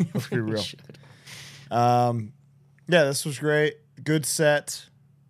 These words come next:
Speaker 1: Missing Link
Speaker 2: Fucking
Speaker 1: was
Speaker 2: rocks.
Speaker 1: next.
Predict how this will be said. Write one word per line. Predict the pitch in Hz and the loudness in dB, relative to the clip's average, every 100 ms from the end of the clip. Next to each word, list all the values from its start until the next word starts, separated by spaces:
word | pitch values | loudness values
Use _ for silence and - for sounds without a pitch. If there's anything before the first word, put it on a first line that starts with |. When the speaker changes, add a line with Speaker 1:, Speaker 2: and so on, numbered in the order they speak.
| _ _ _ _ _ _ _ _ _ _ _ _ _ _ _ _ _ _ _ _ - | _ _ _ _ _ _ _ _ _ _ _ _ _ _ _ _ _ _ _ _ -14
Speaker 1:
Missing | 113 117 117 104 | -12 -10 -12 -12
Link | 104 110 | -12 -10
Speaker 2:
Fucking | 127 135 | -10 -6
Speaker 1:
was | 131 | -4
Speaker 2:
rocks. | 160 - | -4 -4
Speaker 1:
next. | - - | -14 -20